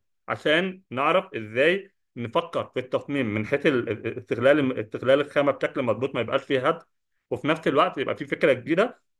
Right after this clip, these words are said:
واحسن تصميم هيطلع من خلال التطوير، هناخد القطعه دي وننفذها مع بعض في الورشه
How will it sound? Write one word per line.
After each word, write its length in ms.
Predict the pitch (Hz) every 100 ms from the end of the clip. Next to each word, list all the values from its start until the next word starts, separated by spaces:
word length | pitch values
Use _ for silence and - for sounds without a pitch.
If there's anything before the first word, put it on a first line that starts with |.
| -
واحسن 640 | - 175 - - 139 107
تصميم 500 | 123 - 139 143 110
هيطلع 320 | 123 - 139
من 160 | 117 113
خلال 260 | 120 135
التطوير، 480 | 156 151 131 156 247 _ _ _
هناخد 260 | 117 - 151
القطعه 320 | - 165 165
دي 100 | 170
وننفذها 640 | 156 123 - 170 180 240
مع 180 | 117 110
بعض 360 | 117 190 196 _
في 80 | 127
الورشه 480 | 135 175 220 254